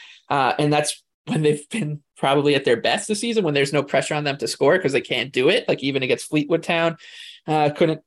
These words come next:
score more than a goal that was gifted to them on, on a turnover right outside the box.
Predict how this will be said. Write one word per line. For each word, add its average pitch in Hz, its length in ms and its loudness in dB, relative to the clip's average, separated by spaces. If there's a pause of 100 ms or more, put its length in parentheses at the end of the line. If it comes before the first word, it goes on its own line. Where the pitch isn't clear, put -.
(140)
score 170 280 2
more 151 180 2
than 147 280 -2
a 143 40 -2
goal 147 260 2
that 147 120 2
was 143 120 -2
gifted 156 420 -2 (100)
to 170 80 -6
them 156 320 -2 (140)
on, 127 160 -2
on 120 180 -6
a 123 60 -4
turnover 135 600 0
right 127 180 2
outside 123 260 -2
the 117 60 -4
box. 147 500 0